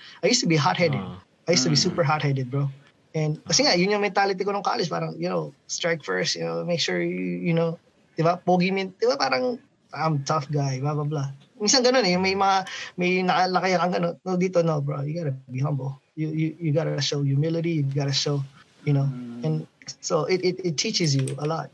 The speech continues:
Speaker 1: And then, of course, isipin mo, yung, yung kung meron kang problema, you never know. Let's say, I got into a divorce, no? And I was down.
Speaker 2: Mm.
Speaker 1: I was like, "Fuck, dude, like,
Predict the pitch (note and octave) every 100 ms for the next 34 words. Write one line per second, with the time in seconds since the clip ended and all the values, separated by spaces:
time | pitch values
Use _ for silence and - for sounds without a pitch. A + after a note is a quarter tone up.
0 | _ E3 E3 E3 D#3+ D#3+ - C#3+ G#3+ F#3
1 | E3+ - - - - _ - - E3+ F#3
2 | G3 E3 E3 E3 E3+ - _ - E3 E3+
3 | D#3+ E3 D#3+ E3 E3 D3+ D#3 E3 F3 D3
4 | - F3+ F3+ G#3 G#3 G3+ G#3 G#3+ E3 D3
5 | F3 E3 D3+ _ _ - D#3+ A3+ F#3+ D#3
6 | D3+ C3+ C3 D3 C#3 D#3 D#3 - _ _
7 | _ D#3+ D3 D#3+ E3 B2+ C#3 C3 B2+ B2+
8 | C3+ - - - - C3+ C#3 C#3+ D3 C3